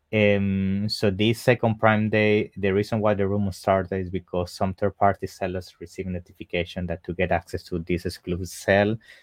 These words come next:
event, they need to submit order deals by twenty-two of July.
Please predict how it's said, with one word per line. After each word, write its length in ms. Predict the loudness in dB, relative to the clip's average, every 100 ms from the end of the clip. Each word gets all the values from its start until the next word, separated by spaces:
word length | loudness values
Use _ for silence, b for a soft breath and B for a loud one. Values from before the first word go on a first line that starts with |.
| B _
event, 480 | 0 2 4 2 2
they 100 | 2
need 220 | 2 0
to 80 | -2
submit 400 | -4 -2 0 0 -2
order 380 | -4 -2 -2
deals 580 | -2 -2 -2 -4 -8 -16 -4
by 200 | 0 0
twenty-two 840 | 0 -2 -2 -4 -8 -6 -6 -4
of 180 | -4 -4 -6 -8
July. 520 | -4 2 2 2 0